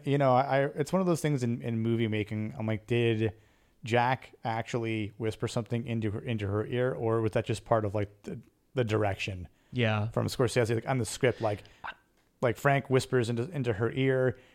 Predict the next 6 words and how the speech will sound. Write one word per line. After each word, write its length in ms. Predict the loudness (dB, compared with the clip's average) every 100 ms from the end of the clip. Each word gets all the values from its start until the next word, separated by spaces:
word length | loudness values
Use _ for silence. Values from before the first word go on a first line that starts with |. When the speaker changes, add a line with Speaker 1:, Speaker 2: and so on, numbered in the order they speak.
| _
Speaker 1:
She, 500 | -8 -2 0 0 -4 _ _ _
she 300 | -10 -4 -2 -4
pretends 380 | -2 0 0
to 100 | -2
hear 180 | -2 0
something. 580 | 0 0 0 -2 -2